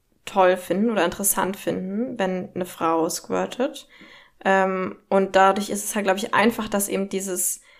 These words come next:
dass es eben fetischisier-, fetischisiert wird, wie das halt immer mit so Sachen im Sex ist und,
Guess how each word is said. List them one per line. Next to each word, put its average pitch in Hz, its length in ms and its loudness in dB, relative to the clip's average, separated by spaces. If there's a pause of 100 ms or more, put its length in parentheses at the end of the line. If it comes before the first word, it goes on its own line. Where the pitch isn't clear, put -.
(240)
dass 202 160 0
es 202 100 -2
eben 196 160 2
fetischisier-, 214 800 -2
fetischisiert 214 680 0
wird, 170 200 -2
wie 196 120 -2
das 190 200 -4
halt 196 140 0
immer 190 200 -4
mit 190 180 -6
so 190 120 -4
Sachen 196 300 -2
im 202 100 0
Sex 202 280 -2
ist 214 280 0
und, 185 360 -6